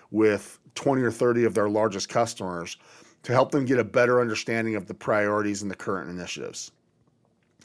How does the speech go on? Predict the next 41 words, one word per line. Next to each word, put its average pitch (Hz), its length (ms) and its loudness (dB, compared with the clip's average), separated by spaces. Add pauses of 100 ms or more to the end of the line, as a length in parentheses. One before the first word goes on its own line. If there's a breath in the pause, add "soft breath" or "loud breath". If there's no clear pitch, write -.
(440 loud breath)
Now, 123 120 6
we're 127 100 6
using 160 460 4
these 123 240 2
one-on-one 120 520 2
interviews 110 520 0
that 113 100 0
I 104 80 2
conduct 117 520 0
with 110 160 0 (140)
their 110 260 4
biggest 107 300 -4
customers, 92 460 -6
people - 300 -2
you 110 120 0
for 104 160 -4
sure 151 260 2
would 110 220 0
know, 85 320 -6 (420 loud breath)
um, 90 520 -4 (320 soft breath)
like 90 180 -4 (140)
some 110 200 -4
of 113 40 2
the 107 60 0
biggest 104 340 0
sports 113 520 0
and, 101 280 -6
and 95 220 -4
apparel 110 400 2
companies 104 540 -4
and 90 100 -10
some 104 160 -4
of 107 60 -4
the 98 60 -6
biggest 95 300 -4
rubber 101 280 0
and 92 100 -6
tire 107 320 2
companies 98 640 -6
and, 87 180 -10
like, 92 220 -4